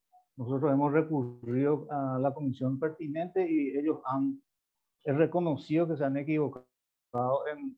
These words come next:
en pedir informes erróneos. Eh, hemos escuchado la, la fundamentación en la, en ocasión de su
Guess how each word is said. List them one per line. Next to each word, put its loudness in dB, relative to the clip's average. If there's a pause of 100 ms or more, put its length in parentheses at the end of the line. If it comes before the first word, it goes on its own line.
en -4
pedir 4
informes 0
erróneos. -2 (680)
Eh, 0 (220)
hemos 2
escuchado 4
la, 4 (160)
la -2 (500)
fundamentación 0
en -2
la, 0
en 2
ocasión 0
de 0
su -4